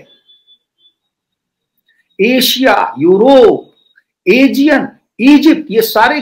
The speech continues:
ग्रीक भाषा के शब्द हैं, भूमध्य सागर के आसपास। मेरे मन में जिज्ञासा हुई कि मिस्र तो अतीत इतना समृद्ध, उसका नाम क्या होगा? मैंने ढूंढा,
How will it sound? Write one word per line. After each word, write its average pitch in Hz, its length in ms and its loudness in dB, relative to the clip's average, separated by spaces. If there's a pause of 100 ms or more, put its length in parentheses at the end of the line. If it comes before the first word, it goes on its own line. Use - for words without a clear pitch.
ग्रीक 254 400 0
भाषा 165 360 -8
के 180 140 -12
शब्द - 320 -16
हैं, - 140 -20 (300)
भूमध्य 202 320 -6
सागर 190 400 -6
के - 140 -16
आसपास। - 800 -14 (1300)
मेरे 208 200 0
मन 262 160 0
में 269 180 0
जिज्ञासा 190 520 0
हुई 269 320 -4 (1600)
कि 269 80 -12
मिस्र 226 320 -6 (120)
तो 330 260 -6
अतीत 311 380 -4
इतना 233 300 -8
समृद्ध, 330 400 -4
उसका - 280 -4
नाम 285 340 -2
क्या 190 160 0
होगा? 196 360 0 (4000)
मैंने 170 180 -10
ढूंढा, 175 440 -8